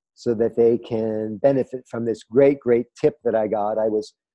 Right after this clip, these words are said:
halfway into my career before I got this advice, and, uh, if, if I can get it to you sooner, we'll both be very happy. I love books with creative titles. I read a book some time ago called,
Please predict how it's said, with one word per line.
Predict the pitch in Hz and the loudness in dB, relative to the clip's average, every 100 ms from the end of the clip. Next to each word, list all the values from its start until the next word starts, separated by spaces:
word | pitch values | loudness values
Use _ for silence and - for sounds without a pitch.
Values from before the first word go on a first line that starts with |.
| _ _ _ _ | _ _ _ _
halfway | - 156 165 156 143 | -2 2 2 4 6
into | 143 139 | 6 4
my | 123 | 0
career | 117 - 120 139 | -2 0 4 6
before | 131 127 117 107 | 4 2 2 2
I | |
got | 101 127 151 - | 4 2 2 -2
this | 143 - | -10 -8
advice, | 113 120 135 147 - | -2 2 4 2 -4
and, | 113 104 120 | -8 -6 -12
uh, | 117 113 113 - _ _ - | -14 -14 -14 -18 _ _ -14
if, | 123 - - | -14 -14 -16
if | - | -10
I | 123 | -10
can | - 113 | -8 0
get | 151 | 2
it | 139 - | 2 -2
to | |
you | 139 | -2
sooner, | 127 - - 143 147 151 147 _ _ _ _ _ _ _ _ _ _ _ _ _ _ _ 117 | -2 -6 -4 -2 0 -2 -6 _ _ _ _ _ _ _ _ _ _ _ _ _ _ _ -10
we'll | 120 | -6
both | 113 135 135 | 0 0 0
be | 127 | -2
very | 127 117 113 | 2 2 2
happy. | 120 117 117 101 _ _ _ - | -2 -2 -6 -6 _ _ _ -6
I | 143 | 0
love | 147 147 170 170 - | 2 4 2 0 -2
books | 156 156 - | 0 0 0
with | 143 139 | -2 -2
creative | - 131 135 127 - | 2 4 4 2 -4
titles. | - 135 120 113 117 | -2 2 2 2 -2
I | |
read | 110 123 127 | 0 2 2
a | |
book | 117 127 - | 2 0 -2
some | 127 117 | -4 -4
time | 123 123 | -4 -2
ago | 120 120 113 | 2 2 2
called, | 113 120 113 110 | 2 2 2 2